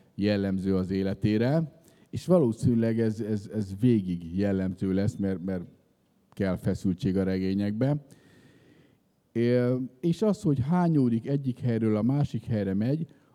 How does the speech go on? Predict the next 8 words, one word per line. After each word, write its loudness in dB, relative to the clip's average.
azt -6
pedig 0
próbáltam 0
úgy 2
megírni, 2
hogy -2
mindig 2
reá-, 2